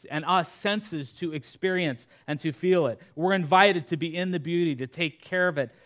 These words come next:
to maintain it, to benefit from it. And God placed in Adam and Eve and in us this desire to explore, to learn,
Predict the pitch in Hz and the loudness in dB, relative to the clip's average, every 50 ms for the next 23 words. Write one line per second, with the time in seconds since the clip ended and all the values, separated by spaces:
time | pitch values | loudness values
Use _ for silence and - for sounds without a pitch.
0 | _ _ _ - 190 180 165 165 165 165 151 - - 185 185 185 175 151 - - | _ _ _ -6 -4 -2 0 0 -2 -2 -4 -4 -4 -4 -2 -2 -4 -6 -4 -6
1 | 160 131 - 170 170 180 180 170 - 170 139 - - - 143 127 110 107 104 - | -6 -2 0 0 2 2 0 0 -2 -4 -6 -6 -6 -6 -6 -4 -6 -6 -10 -12
2 | _ _ _ _ _ _ _ _ _ _ _ _ _ _ _ _ _ _ - 151 | _ _ _ _ _ _ _ _ _ _ _ _ _ _ _ _ _ _ -4 -4
3 | 156 139 180 165 165 151 - - - 208 208 208 220 208 - - - 160 156 143 | 0 2 4 2 2 0 -4 -6 -2 2 2 2 2 0 -4 -8 -6 -2 0 0
4 | 139 139 139 135 135 127 131 139 131 - - 156 170 185 185 185 175 160 139 135 | 2 2 0 0 -2 -2 -2 -4 -4 -6 -6 -4 -2 -2 -2 -2 -4 -2 -4 -4
5 | 127 - - _ 151 160 - - - _ _ _ _ 151 160 143 131 131 165 170 | -4 -8 -10 _ -8 -8 -8 -10 -14 _ _ _ _ -8 -8 -8 -8 -8 -8 -6
6 | 190 202 196 196 175 143 127 117 - _ _ _ _ _ - - - 185 170 - | -6 -4 -4 -4 -4 -4 -6 -8 -12 _ _ _ _ _ -14 -6 -4 -2 -2 -2
7 | - 156 - - - - - - _ 160 156 160 160 160 160 151 143 123 113 107 | -4 -6 -8 -10 -14 -18 -20 -16 _ -10 -6 -6 -4 -2 0 0 0 -2 -2 -4
8 | 101 - _ _ _ _ _ _ _ _ _ _ _ - - 175 170 147 143 143 | -8 -12 _ _ _ _ _ _ _ _ _ _ _ -12 -6 -6 -4 -4 -4 -4
9 | 151 160 165 170 165 160 143 127 117 | -4 -4 -2 -2 -4 -4 -6 -6 -8